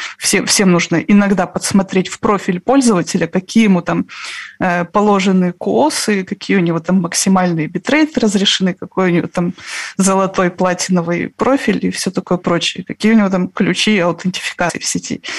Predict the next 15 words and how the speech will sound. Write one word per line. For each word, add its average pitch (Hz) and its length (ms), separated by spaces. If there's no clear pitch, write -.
Вот, 185 160
за 185 140
всем 214 300
этим 196 400
подглядывают 202 760
множество 190 480
компонентов. 190 760
И - 100
вот 240 220
этот, 190 260
э, 175 280
э, 185 320
интерфейс, 214 840
э, 170 200
между 190 580